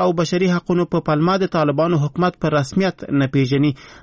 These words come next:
د طالبانو رئیس الوزرا د نجونو د تعلیم د دوام ډاډ ورکړ، خو کره یې نه کړه چې آیا له اووم د ټولګي د پورته زده کوونکو ته به د تعلیم زمینه برابره کړي او که نه.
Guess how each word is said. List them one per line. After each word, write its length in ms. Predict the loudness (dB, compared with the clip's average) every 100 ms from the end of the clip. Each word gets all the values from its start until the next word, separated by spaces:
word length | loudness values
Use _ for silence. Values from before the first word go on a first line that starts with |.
| -4
د 120 | 0
طالبانو 460 | 0 0 0 0 2
رئیس 280 | 0 0 0
الوزرا 420 | 0 2 2 0
د 200 | 0 0
نجونو 240 | 0 0
د 100 | 0
تعلیم 380 | -2 0 0 0
د 120 | 0 2
دوام 300 | 2 0 0
ډاډ 220 | 0 0
ورکړ، 340 | -2 -2 -2 -2
خو 180 | -2
کره 260 | -2 0 2
یې 100 | 2 0
نه 40 |
کړه 200 | -2 -2
چې 160 | 0 -2 -4 -14 -12 -2
آیا 300 | 0 2 2
له 120 | 0
اووم 240 | 0 2 0 0
د 80 | -4 -8 -2
ټولګي 360 | 0 2 0 0 0
د 120 | -2
پورته 460 | 0 0 0 0 0 0 -4 -6 -6 -6 -2
زده 120 | -2
کوونکو 380 | 2 2 2 0
ته 120 | -2
به 160 | 0 0
د 180 | 0 0
تعلیم 320 | 2 2 2
زمینه 380 | 2 2 2 2
برابره 440 | 0 0 0 -2
کړي 240 | 0 0 0 0
او 140 | 0 -2
که 180 | -4
نه. 120 | -6